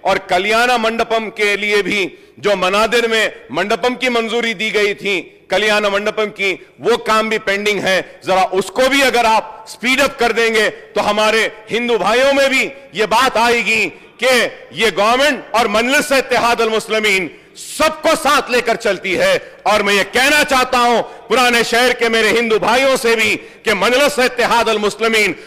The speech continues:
हर एक की नुमाइंदगी करती है। हमारा दिल और हमारे दरवाजे सबके लिए खुले हैं। जिस तरीके से मुसलमान हमसे आकर अपने मसाइल को पेश कर सकता है, हमारा हिंदू भाई भी आता है, पेश करता है। हम उनके लिए भी लड़ेंगे,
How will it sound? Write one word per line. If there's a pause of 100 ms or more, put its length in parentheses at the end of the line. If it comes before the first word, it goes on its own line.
(180)
हर
एक
की
नुमाइंदगी
करती
है।
हमारा
दिल (200)
और
हमारे
दरवाजे
सबके
लिए
खुले
हैं।
जिस
तरीके
से
मुसलमान
हमसे
आकर
अपने
मसाइल
को
पेश
कर
सकता
है, (220)
हमारा
हिंदू
भाई
भी
आता
है,
पेश
करता
है।
हम
उनके
लिए
भी
लड़ेंगे,